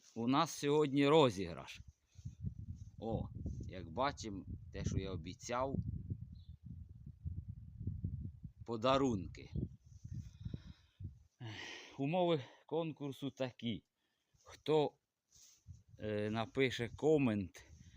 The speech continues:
е, коротше, переможцем буде той,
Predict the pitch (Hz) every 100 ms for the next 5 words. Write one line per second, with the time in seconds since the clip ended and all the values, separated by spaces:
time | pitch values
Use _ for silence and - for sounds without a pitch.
0 | - - - - 85 92 92 80 - -
1 | - - - - _ _ _ - - 147
2 | 131 110 - - - 135 147 175 185 -
3 | 160 156 143 147 165 - 220 233 202